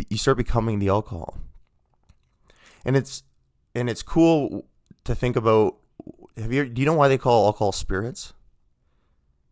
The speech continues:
'Cause it is believed that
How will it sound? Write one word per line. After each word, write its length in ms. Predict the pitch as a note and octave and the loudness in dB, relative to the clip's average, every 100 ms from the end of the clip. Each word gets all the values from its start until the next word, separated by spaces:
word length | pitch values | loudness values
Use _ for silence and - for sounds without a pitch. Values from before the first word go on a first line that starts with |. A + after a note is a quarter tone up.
| _ _ _ _ _ _ _ _ | _ _ _ _ _ _ _ _
'Cause 180 | B2+ A#2+ | -4 -2
it 80 | |
is 120 | A#2 G#2 | -2 2
believed 680 | A#2 A#2 D3+ B2+ F#2+ - | 2 2 0 -2 -4 -4
that 360 | G#2+ F#2+ F2 | -4 -2 -4